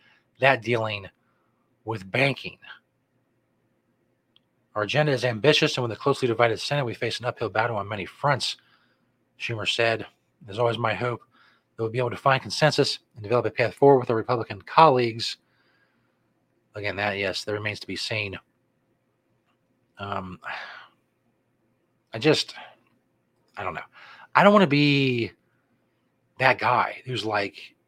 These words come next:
you know, "This is bullshit. You're fucking barely doing anything. They're gonna take all summer to discuss this. It'll probably, uh, not get as far as it needs to go." And they'll say, "Well, we'll try it again next year." Meanwhile, full federal legalization is such a long way off,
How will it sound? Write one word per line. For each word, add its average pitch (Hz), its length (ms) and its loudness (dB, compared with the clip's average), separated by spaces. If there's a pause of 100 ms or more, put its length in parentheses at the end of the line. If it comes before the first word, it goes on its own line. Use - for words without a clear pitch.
you 117 100 -12
know, 110 260 -6
"This 110 260 -6
is 131 100 -2
bullshit. 110 580 0
You're 120 100 -12
fucking 123 260 -2
barely 120 220 2
doing 113 200 -2
anything. 98 420 -6
They're 104 100 -8
gonna 107 120 -10
take - 100 -8
all 117 140 2
summer 127 280 -2
to 117 100 -4
discuss - 340 -4
this. 92 380 -8 (920)
It'll 107 140 -4
probably, 135 600 6 (200)
uh, 113 220 -4
not 131 260 2
get 131 100 2
as 123 80 -2
far 131 180 2
as 120 80 0
it 120 60 -4
needs 120 200 -6
to 101 100 -14
go." 113 340 -2
And 107 80 -4
they'll 110 80 -4
say, 131 160 -2
"Well, 170 200 12
we'll 160 80 10
try 151 160 8
it 143 40 6
again 135 180 2
next 117 280 -2
year." 101 400 -4 (1120)
Meanwhile, 151 360 6
full 170 200 8
federal 143 320 8
legalization 120 640 2
is 104 280 -6
such - 320 0
a 131 40 2
long 120 260 2
way 110 140 -2
off, 113 340 -2